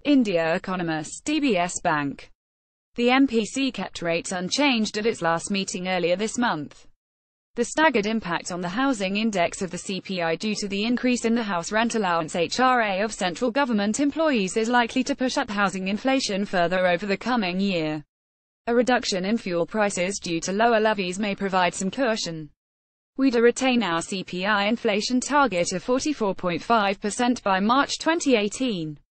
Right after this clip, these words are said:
A rate cut of twenty-five bits per second can be expected in Q four provided inflation remains below four percent," said Subnavis.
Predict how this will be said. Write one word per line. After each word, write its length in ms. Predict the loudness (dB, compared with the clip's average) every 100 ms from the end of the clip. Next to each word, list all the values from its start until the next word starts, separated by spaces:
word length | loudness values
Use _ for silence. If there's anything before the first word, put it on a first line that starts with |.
| _ _ _ _ _
A 100 | -2
rate 220 | 0 0 0
cut 360 | 0 0 0
of 100 | -6
twenty-five 680 | -2 -2 0 0 4 4 2
bits 200 | -6 -6
per 120 | -6
second 440 | -2 -2 -2 -6 -2
can 160 | 0
be 100 | 2
expected 560 | 2 0 -2 -4 -2 -2
in 100 | 0
Q 220 | 2 0
four 240 | 2 -2
provided 540 | 2 2 4 6 6 4
inflation 540 | 0 0 0 0 -2
remains 440 | -2 0 -2 -2 -4
below 340 | 0 2 2
four 300 | 0 -2 -2
percent," 560 | -4 -2 0 0 -4 -10
said 280 | -2 2 2
Subnavis. 760 | 2 2 2 2 0 -2 -6